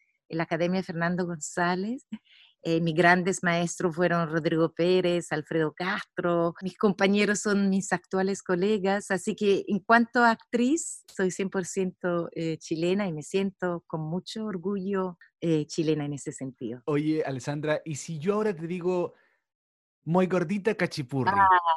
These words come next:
Speaker 2: qué se te viene a la
Speaker 1: ay,
Speaker 2: mente a
Speaker 1: que
Speaker 2: ti?
Speaker 1: la Natashita, la Natashita que está tan contingente en esto, en este momento en que
Speaker 2: Sí, en
Speaker 1: la
Speaker 2: estos tiempos.
Speaker 1: temática del, del,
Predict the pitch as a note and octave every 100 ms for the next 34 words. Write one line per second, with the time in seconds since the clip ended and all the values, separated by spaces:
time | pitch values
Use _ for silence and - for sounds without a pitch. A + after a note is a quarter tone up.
0 | D#3+ G3+ A#3+ G3+ G3 G3 G3+ A3 G#3+ A#3
1 | A3+ G#3 D#3+ G#3+ G#3+ G#3+ G#3 F#3 - A3
2 | G#3+ F#3+ E3+ - E3+ D#3+ D#3+ E3+ G3 G#3
3 | A3 A3+ C#4 B3 B3+ B3+ A#3 C4 C4 B3
4 | A#3 A#3+ A3+ - A#3 A#3 - G3+ G#3 -
5 | A3+ G3+ - A3 A3+ A3 G#3 G3+ G#3+ G#3
6 | A3 G#3+ - G3+ G3+ F#3+ B2 G#2+ F#2 D#2+
7 | _ B2 G3+ G#2+ F#2+ F#3+ G#3 A#3+ - A#3+
8 | A3+ G#3+ G#3+ G#3 G3+ - F3 F#3 F#3 F3+
9 | F3 D#3 - F3 E3+ D#3+ D#3